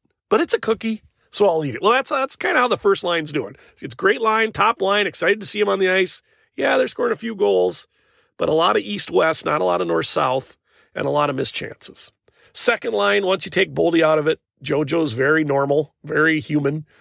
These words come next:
And Ek is Ek. Ek is the most important player on the team. Not the most valuable, but the most important. So we're loving Ek's game. Third line, Moose, centered by Rossi,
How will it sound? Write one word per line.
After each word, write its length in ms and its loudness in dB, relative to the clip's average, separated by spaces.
And 220 2
Ek 300 0
is 180 -2
Ek. 340 -2
Ek 220 0
is 220 -2
the 80 0
most 260 2
important 420 0
player 260 4
on 100 2
the 60 -2
team. 260 -6
Not 160 -4
the 60 -8
most 200 0
valuable, 360 2
but 140 -8
the 60 -8
most 240 -4
important. 600 -8
So 720 0
we're 200 4
loving 280 2
Ek's 240 -2
game. 320 -16
Third 300 2
line, 460 0
Moose, 600 0
centered 320 -2
by 140 2
Rossi, 680 0